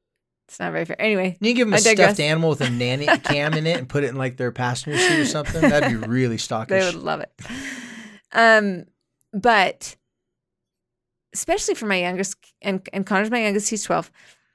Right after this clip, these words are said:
Speaker 1: I do feel like maybe I should be making his decisions. So reverse to an incident that we had during the school year. And, um, I, it was, it was a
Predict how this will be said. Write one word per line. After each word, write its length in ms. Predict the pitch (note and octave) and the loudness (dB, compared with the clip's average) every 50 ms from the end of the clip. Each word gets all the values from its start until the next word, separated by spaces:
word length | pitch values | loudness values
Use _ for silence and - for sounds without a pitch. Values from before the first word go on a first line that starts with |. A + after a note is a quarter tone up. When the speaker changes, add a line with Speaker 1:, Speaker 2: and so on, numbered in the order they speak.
| _ _ _ _ _ _ _ _ _ _ _ _ _ _ _ - | _ _ _ _ _ _ _ _ _ _ _ _ _ _ _ 0
Speaker 1:
I 120 | F#3+ F#3+ F#3+ | 2 2 2
do 220 | F3 F3 G3+ C4+ | 2 0 -2 -2
feel 280 | C#4 - - G#3 F#3+ F3+ | -2 2 4 4 4 6
like 500 | F3+ F3+ F3 E3+ - - - - - - _ _ _ _ _ _ _ _ _ _ _ _ _ _ _ _ _ _ _ _ _ _ _ | 4 4 2 2 0 -4 -12 -20 -20 -20 _ _ _ _ _ _ _ _ _ _ _ _ _ _ _ _ _ _ _ _ _ _ _
maybe 220 | C#3 C3 D#3 E3+ D#3+ | -10 -8 -4 -2 -2
I 80 | D#3+ | -2
should 180 | E3+ - - F#3 | -2 -4 -4 -4
be 120 | G#3+ A3 | -4 -2
making 260 | G#3+ G#3 G3+ G3+ - F#3 | 0 0 -2 -2 -2 -4
his 120 | F#3 F#3+ | -4 -2
decisions. 680 | - G3+ G#3 - D#4+ D4+ G#3+ D3 - - - - - _ _ _ | -4 -6 -4 -4 -4 -4 -6 -8 -10 -12 -14 -16 -18 _ _ _
So 500 | - - - C#4 B3+ B3 A#3 A3+ A3 G#3+ G#3+ - - _ _ _ _ _ _ _ _ _ _ _ _ _ _ _ _ _ _ _ _ _ - | -14 -4 2 4 6 6 6 6 4 2 -2 -8 -20 _ _ _ _ _ _ _ _ _ _ _ _ _ _ _ _ _ _ _ _ _ -4
reverse 480 | A3 B3+ C#4 C#4 A3+ C#4 D#4+ F4 - - | 0 2 2 4 4 4 4 4 2 -2
to 480 | - - D4 C4 B3+ A#3 A3+ G#3 - - _ _ _ - | -2 0 4 6 6 6 6 4 2 -2 _ _ _ -4
an 140 | A3 G#3+ E3+ | -2 -2 0
incident 380 | - A3 G3+ G3 A3 G#3+ F#3 | -2 -4 -4 -2 -4 -4 -2
that 80 | F3 F#3 | -2 -2
we 120 | G3 G#3 | 0 0
had 200 | G3 G3+ F#3+ F#3+ | 0 2 0 0
during 220 | - F#3 F3 F3+ F#3 | 2 0 0 0 -2
the 40 | F3+ | -4
school 280 | - - - F#3 E3 | -6 -6 -4 -2 0
year. 320 | E3+ E3+ D#3 D3+ D3+ - - - - | 0 0 0 -2 -2 -4 -8 -10 -8
And, 500 | F3 F3+ E3 E3 E3+ E3 E3 E3 F3 D#3+ - _ _ _ _ _ _ _ _ _ _ _ _ _ _ _ _ _ _ _ _ | -6 -4 -2 -2 -4 -4 -6 -8 -12 -14 -16 _ _ _ _ _ _ _ _ _ _ _ _ _ _ _ _ _ _ _ _
um, 460 | - F#3+ F3 E3+ E3+ E3 E3 E3 E3 - _ _ _ _ _ _ _ _ - | -2 0 0 0 0 -2 -4 -8 -10 -12 _ _ _ _ _ _ _ _ 2
I, 300 | F#3 F3+ F3 F3+ - - | 4 6 6 4 2 2
it 160 | - - G#3+ G3+ | 2 4 4 4
was, 220 | G3+ F#3+ E3+ E3+ - _ _ _ _ - | 4 2 0 -2 -10 _ _ _ _ 0
it 60 | G#3 | 0
was 200 | F#3 F#3+ F#3 E3+ | 2 2 2 2
a 240 | F#3 F3+ F3 E3+ E3 | 2 0 0 -2 -4